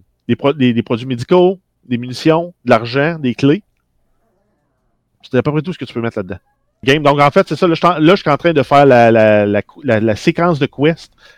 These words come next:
qui va me permettre de débloquer le conteneur suivant, qui est le Gamma, je pense. Bon, en tout cas, il est plus gros. Il est, euh, deux par quatre. <laughs> Donc, huit cartes.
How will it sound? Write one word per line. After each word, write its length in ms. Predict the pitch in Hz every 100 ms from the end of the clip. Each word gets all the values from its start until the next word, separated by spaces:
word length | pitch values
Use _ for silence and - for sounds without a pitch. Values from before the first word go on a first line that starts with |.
| _
qui 60 |
va 60 | 127
me 40 |
permettre 240 | 117 135 151
de 60 |
débloquer 300 | 127 123 -
le 80 | 170
conteneur 400 | 151 160 156 165
suivant, 440 | - 143 123 131 147 _ _ _ _ _ -
qui 300 | - 120 117
est 20 |
le 720 | 110 110 110 107 107 104 95 - _ _ _ _ _ _ 92
Gamma, 320 | 110 101 131 - _ _
je 60 | -
pense. 160 | 104 110 _ _ _ _ _ _ _
Bon, 80 | 120
en 40 |
tout 200 | - 160
cas, 60 | -
il 80 | 160
est 60 |
plus 120 | - 143
gros. 260 | 135 226 - _ _ _ _
Il 120 | 110 127
est, 200 | 131 127
euh, 1200 | 120 117 113 110 107 104 101 101 95 92 85 85 - - - -
deux 160 | 107 139
par 220 | 143 -
quatre. 220 | - - _ _ _ _ _ _ _ _ - 960 - 311
<laughs> 680 | 285 - 208 - 254 269
Donc, 140 | 160 147
huit 180 | 165 -
cartes. 180 | 151